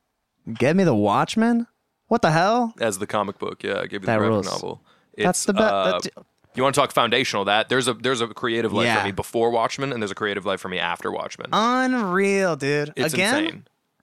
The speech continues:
Speaker 1: ki-, one of the kindest moments of my times. This guy
Speaker 2: I
Speaker 1: give me a book out of nowhere. What the hell?
Speaker 2: <laughs>
Speaker 1: Yes.
Speaker 2: I, I, I legitimately think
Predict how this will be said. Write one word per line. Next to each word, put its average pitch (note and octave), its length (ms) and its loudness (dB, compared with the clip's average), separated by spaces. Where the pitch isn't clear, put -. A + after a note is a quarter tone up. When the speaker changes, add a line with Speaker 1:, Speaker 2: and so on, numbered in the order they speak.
Speaker 1:
ki-, D3 220 0
one F3 120 0
of E3+ 60 2
the D3+ 60 0
kindest C#3 680 -2
moments A#2+ 540 -4
of G2+ 80 -12
my G2+ 120 0
times. - 760 -6
This D3 120 0
guy A#2+ 200 4
Speaker 2:
I C3+ 40 2
Speaker 1:
give F3 120 0
me E3 100 2
a D3+ 60 0
book C#3+ 320 0
out D#3 100 4
of C3+ 60 0
nowhere. E3 380 2
What F#3+ 120 0
the F3 100 2
hell? G#3 420 0
Speaker 2:
<laughs> - 60 -2
Speaker 1:
Yes. A#3 720 0
Speaker 2:
I, F3+ 300 2
I, F3 180 2
I D#3 140 2
legitimately C#3+ 560 -2
think D3 500 -4